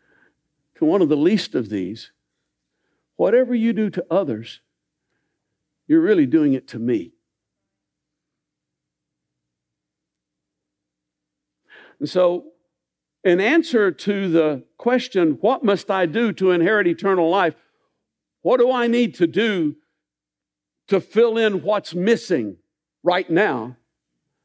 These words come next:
Jesus told this story, and then he said, "You go and do likewise."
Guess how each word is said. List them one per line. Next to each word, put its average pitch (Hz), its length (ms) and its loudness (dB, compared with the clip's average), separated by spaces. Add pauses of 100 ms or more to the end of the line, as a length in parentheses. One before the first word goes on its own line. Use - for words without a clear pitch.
(300)
Jesus 185 380 0
told 175 340 0
this 151 140 0
story, 156 500 2
and 139 100 2
then 143 120 2
he 143 80 2
said, 143 340 -2
"You 165 140 -6
go 156 260 0
and 120 160 0
do 131 140 -2
likewise." 113 800 -10